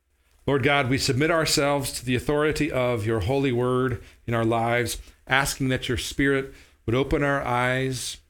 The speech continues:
and open our hearts. Show us Jesus, teach us the gospel, and make us your people. For the sake of communicating the goodness and glory of your name, we pray. Amen.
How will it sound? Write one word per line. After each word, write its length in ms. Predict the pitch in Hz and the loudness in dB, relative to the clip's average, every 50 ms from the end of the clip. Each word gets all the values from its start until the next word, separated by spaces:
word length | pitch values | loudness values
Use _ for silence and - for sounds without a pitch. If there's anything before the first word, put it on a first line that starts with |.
| _ _ _ _ _ _ _ _ - | _ _ _ _ _ _ _ _ -8
and 140 | 101 104 | -6 -4
open 300 | - 135 123 - - 135 | -2 -4 -2 -2 0 0
our 140 | 143 143 135 | 0 0 0
hearts. 600 | 95 107 113 113 117 120 - - - - - - - _ _ _ _ _ _ _ _ _ _ _ _ _ _ _ _ _ _ _ _ _ _ _ _ - _ _ _ _ _ _ - - - | 0 0 0 0 -2 -4 -6 -8 -10 -10 -10 -12 -16 _ _ _ _ _ _ _ _ _ _ _ _ _ _ _ _ _ _ _ _ _ _ _ _ -20 _ _ _ _ _ _ -18 -18 -16
Show 320 | - - - 139 131 131 139 | -12 -6 -2 -2 0 0 0
us 380 | 135 139 127 - - - - 123 - | 0 -2 -2 -4 -6 -8 -10 -8 -6
Jesus, 720 | 127 104 120 147 156 135 127 147 139 135 - - - - - - _ _ _ _ _ _ _ _ _ _ _ _ | -4 0 0 2 2 2 0 0 -2 -2 -4 -6 -8 -10 -14 -18 _ _ _ _ _ _ _ _ _ _ _ _
teach 240 | - 151 143 - | -2 -2 0 0
us 220 | 151 139 135 - - | 0 0 0 -2 -2
the 80 | - | -4
gospel, 640 | - 113 113 104 104 101 - - - 110 107 107 - - - _ _ _ _ _ _ _ _ | -2 -2 -2 -2 -2 -6 -6 -8 -8 -8 -8 -8 -10 -14 -20 _ _ _ _ _ _ _ _
and 100 | 104 101 | -4 -2
make 220 | 107 117 117 - 123 | -2 -2 -2 -2 -4
us 180 | 113 - - | -4 -2 -4
your 100 | 120 110 | -4 -4
people. 380 | - - 120 107 - - 113 - - - _ _ _ _ _ _ _ _ _ _ _ _ _ _ _ _ _ _ _ _ _ _ _ | -4 -4 -6 -6 -6 -8 -12 -12 -16 -20 _ _ _ _ _ _ _ _ _ _ _ _ _ _ _ _ _ _ _ _ _ _ _
For 100 | - 117 | -4 -2
the 80 | 113 | -2
sake 460 | 104 - - 135 139 135 135 - - | -2 0 0 0 0 0 -2 -8 -10
of 200 | - - 117 104 | -8 -6 -6 -6
communicating 680 | - - 123 120 123 120 117 - - 123 120 123 120 101 | -6 -4 -2 -2 0 -2 -2 -2 -2 0 0 0 0 -2
the 40 | |
goodness 380 | 101 95 123 127 123 123 - - | 0 0 0 0 0 -2 -2 -2
and 100 | 123 110 | -2 -2
glory 260 | 110 117 113 117 120 | 0 0 0 0 0
of 100 | 113 101 | 0 0
your 100 | 117 117 | -2 -2
name, 260 | 110 107 107 104 101 | 0 0 -2 -2 -2
we 100 | 98 110 | -2 -4
pray. 300 | 104 - - 95 82 78 - - - _ _ _ _ _ _ _ _ _ _ _ _ - | -4 -4 -6 -6 -6 -6 -8 -12 -20 _ _ _ _ _ _ _ _ _ _ _ _ -12
Amen. 240 | 95 95 98 92 82 | -8 -8 -6 -6 -8